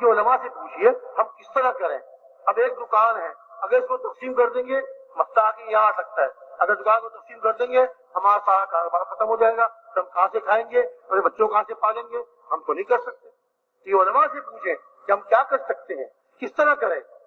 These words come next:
ہم اللہ کا حکم پورا کرنا چاہتے ہیں، اللہ کا حکم بھی پورا ہو جائے، ہمارا کاروبار بھی نقصان نہ ہو۔ مسئلہ معلوم کریں گے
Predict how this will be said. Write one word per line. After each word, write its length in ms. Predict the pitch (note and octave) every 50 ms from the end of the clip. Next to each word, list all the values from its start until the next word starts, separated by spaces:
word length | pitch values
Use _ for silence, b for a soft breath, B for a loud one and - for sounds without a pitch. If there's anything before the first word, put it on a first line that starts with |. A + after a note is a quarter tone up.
| _ _ _ - -
ہم 120 | F#3+ F#3+
اللہ 320 | G3+ G#3 B3 C4+ C4+ C4+
کا 160 | C4+ C4 A#3+ A3
حکم 220 | A3 A#3 B3+ B3+
پورا 240 | B3 - A#3 A#3 A3+
کرنا 280 | A3 G3+ F#3+ G3 G3+
چاہتے 320 | F#3+ F#3+ F3+ D3+ - - F#3
ہیں، 140 | E3 C#3 B2 - - _ _ _ _ -
اللہ 220 | F3 F3+ G3+ A3+
کا 160 | A#3 A3+ A3+
حکم 160 | G3 F#3 G#3 G#3+
بھی 320 | - - _ _ - A#3
پورا 180 | B3 C4 C4+ B3+
ہو 180 | B3 B3 B3
جائے، 280 | B3+ B3 B3+ C#4+ D#4 - - - - _ -
ہمارا 240 | F3+ F3+ F3 F3 E3+
کاروبار 420 | E3+ - C#3 C#3+ D3 - C#3+ C#3 D3
بھی 120 | E3+ F#3
نقصان 340 | G3+ G3+ - - A3 G#3 G#3+ A3
نہ 60 | B3 A#3+
ہو۔ 180 | - - B4 B4 _ _ _ _ _ _ _ _ _ _ _ _ _ _ _ _ _ _ _ _ _ _ _ _ _ _ _ _ _ _ -
مسئلہ 240 | F#3 - - - A#3
معلوم 300 | A3 A3 G#3+ A3+ B3 -
کریں 300 | - B3+ A#3+ B3 C#4 C#4
گے 220 | C#4+ D4+ D#4 D#4